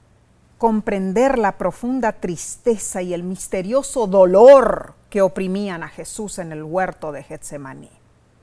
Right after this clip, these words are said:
La extraña angustia que les sobrevino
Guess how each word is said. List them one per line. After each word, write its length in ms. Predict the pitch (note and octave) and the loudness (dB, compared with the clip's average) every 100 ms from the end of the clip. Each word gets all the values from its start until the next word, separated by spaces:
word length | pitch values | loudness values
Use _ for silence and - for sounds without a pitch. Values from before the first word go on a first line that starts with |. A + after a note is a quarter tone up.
| _ _ _ _ _ _ | _ _ _ _ _ _
La 160 | G3+ A#3 | -2 -2
extraña 800 | - - D#4 F4 G4 F#4+ C#4+ - - | -2 -2 0 0 0 0 -2 -4 -2
angustia 1300 | A#3+ A3 G3+ F#3+ A#3 F#4+ G#4+ - - - F#3 F3 D#3 | 0 2 0 0 2 2 0 -8 -12 -8 -2 -2 -2
que 120 | G3+ | -4
les 160 | F3+ F3 | -4 -4
sobrevino 880 | - F#3+ F3 D#3 E3+ D4 B3 D3+ | -2 -2 -2 -4 -4 -4 -4 -6